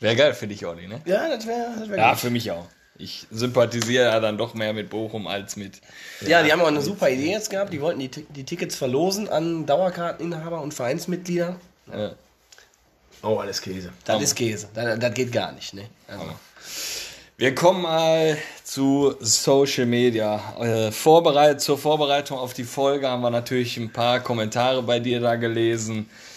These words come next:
Speaker 1: Ja, wie, wie gehst du damit um? Wie kommst du dazu? Wie kommst du da so zurecht?
Speaker 3: Ja, Haters gonna hate, ne? Also natürlich, ich freue mich natürlich immer, wenn die, wenn die Hater-Kommentare da kommen, ne? Wenn das immer, ne? Das, äh, macht mir besonders Spaß. Da sitze ich da, äh, äh, vor dem iPad,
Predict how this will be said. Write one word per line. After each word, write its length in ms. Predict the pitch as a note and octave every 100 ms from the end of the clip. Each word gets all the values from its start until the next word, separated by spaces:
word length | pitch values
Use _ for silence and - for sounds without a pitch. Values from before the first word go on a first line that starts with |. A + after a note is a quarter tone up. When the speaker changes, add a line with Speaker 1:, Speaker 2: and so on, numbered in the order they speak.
| - -
Speaker 1:
Ja, 400 | - A#2 A#2+ G#2 - -
wie, 340 | G#2+ G#2+ G#2 -
wie 100 | G#2+
gehst 280 | A2 B2 A2+
du 40 |
damit 240 | A2 A#2
um? 220 | A#2+ B2 G#2
Wie 60 |
kommst 280 | - A#2 A2+
du 60 | A2
dazu? 500 | G#2+ - A2+ A2 G#2 - - A2
Wie 100 | A2
kommst 280 | A#2+ A#2
du 40 | A2
da 120 | A2
so 140 | A2
zurecht? 540 | G#2+ G#2+ A2 A#2 - - _
Speaker 3:
Ja, 160 | - -
Haters 520 | - B2 C#3+ D3 -
gonna 220 | C#3+ B2
hate, 400 | B2+ A#2 - G#2
ne? 220 | A2+ C#3+ D3 -
Also 220 | C3+ D3
natürlich, 420 | D3+ - E3+ D#3+
ich 120 | D3
freue 280 | - D#3+ F#3+
mich 140 | F#3+ D#3+
natürlich 440 | E3 C3 D3+ C#3+
immer, 220 | E3 D3
wenn 160 | D3+ D3+
die, 220 | C#3+ C3+
wenn 100 | C#3+
die 100 | C#3
Hater-Kommentare 800 | B2+ C#3+ C#3 C#3+ C3 A#2 A#2+ A#2
da 120 | A#2
kommen, 240 | - A#2 A#2+
ne? 120 | A#2
Wenn 120 | B2+
das 140 | B2
immer, 280 | C3 C3 A2+ - - _
ne? 260 | A#2+ B2+ A#2+ -
Das, 340 | - A#2 A2+ -
äh, 280 | A#2+ A#2 A#2+
macht 220 | A#2+ A#2+
mir 60 | B2
besonders 360 | A2+ C3 B2+
Spaß. 380 | - B2 A#2+ -
Da 80 | A2
sitze 240 | B2+ B2+
ich 60 | A#2
da, 280 | B2 B2 B2+
äh, 320 | B2 B2+ A#2+
äh, 40 |
vor 160 | A#2 C3
dem 120 | B2
iPad, 420 | A#2+ C3 C3 B2